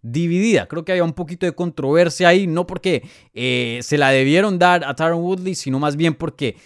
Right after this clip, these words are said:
debió ser una decisión unánime. Muchas personas pensaron, la mayoría diría yo, que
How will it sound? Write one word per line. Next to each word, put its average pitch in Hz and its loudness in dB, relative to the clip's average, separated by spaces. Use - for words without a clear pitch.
debió 147 2
ser 196 0
una 180 0
decisión 135 -2
unánime. 139 0
Muchas 127 -6
personas 120 -10
pensaron, 147 0
la 113 -4
mayoría 123 0
diría 139 -2
yo, 143 -2
que 196 2